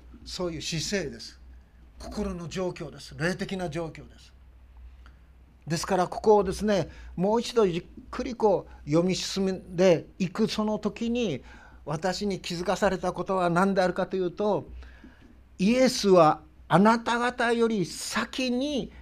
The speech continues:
ガリラヤへ行かれます」という言葉だったんです。イエスは、復活の主は、あなた方より先にガリラヤに行くんだって言うんです。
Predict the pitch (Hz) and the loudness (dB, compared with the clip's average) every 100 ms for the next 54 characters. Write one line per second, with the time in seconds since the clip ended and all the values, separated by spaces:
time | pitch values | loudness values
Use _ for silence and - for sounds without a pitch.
0 | - 143 131 165 202 214 208 208 208 196 | -8 -2 2 4 6 4 2 2 0 -2
1 | 185 - 190 - 202 220 226 240 - 220 | -4 -10 -12 -4 -2 -2 -2 -4 -6 -8
2 | 196 196 202 175 - 98 - - - - | -4 -2 0 0 -4 -14 -14 -20 -20 -20
3 | - - - - - - 190 214 - 165 | -20 -20 -20 -20 -16 -2 2 2 0 -6
4 | 90 - - - - - - - - - | -8 -12 -20 -20 -20 -20 -20 -20 -20 -18
5 | - - - - - 254 240 254 226 139 | -18 -6 -4 -4 -2 -2 0 2 2 2
6 | - - - - - - - 185 220 233 | -4 -20 -20 -20 -20 -20 0 6 6 4
7 | 247 262 262 247 240 233 - - 226 - | 4 2 2 2 2 0 -4 -2 -2 -2
8 | 285 277 220 165 190 220 220 208 170 - | -2 0 2 4 2 2 0 0 -2 0
9 | 190 147 - - - - | 0 0 -4 -16 -20 -20